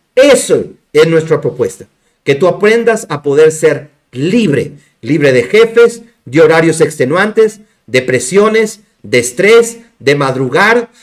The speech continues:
de ansiedades, de preocupaciones porque no tienes plata, libre.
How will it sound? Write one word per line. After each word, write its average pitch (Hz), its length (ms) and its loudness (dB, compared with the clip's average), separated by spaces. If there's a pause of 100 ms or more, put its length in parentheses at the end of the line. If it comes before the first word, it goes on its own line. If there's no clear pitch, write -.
de 175 300 -2
ansiedades, 160 960 0 (180)
de 170 200 0
preocupaciones 196 920 -2
porque 156 260 -2
no 151 140 -2
tienes 160 260 -4
plata, 190 640 -6
libre. 165 720 -2